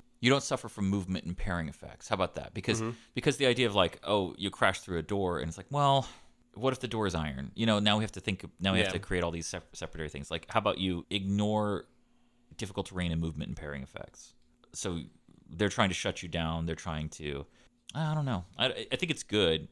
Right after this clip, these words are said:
Speaker 1: It's definitely small, though.
Speaker 2: I don't think we need to give,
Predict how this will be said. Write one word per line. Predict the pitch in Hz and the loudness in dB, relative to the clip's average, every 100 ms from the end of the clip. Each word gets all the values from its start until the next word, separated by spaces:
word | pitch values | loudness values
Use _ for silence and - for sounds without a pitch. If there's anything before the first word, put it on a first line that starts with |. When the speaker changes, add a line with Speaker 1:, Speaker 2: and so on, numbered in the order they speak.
| - | -8
Speaker 1:
It's | 85 - | -8 -2
definitely | 117 - 55 78 | -4 -2 -4 -4
small, | - - 90 78 64 | -6 -2 0 0 -2
though. | 55 50 - _ - 127 | -8 -10 -14 _ -20 -4
Speaker 2:
I | 131 | -2
don't | 127 131 131 | 2 2 2
think | 131 117 | 0 0
we | 123 | 0
need | 120 | 2
to | 110 | 0
give, | 113 107 | -2 -2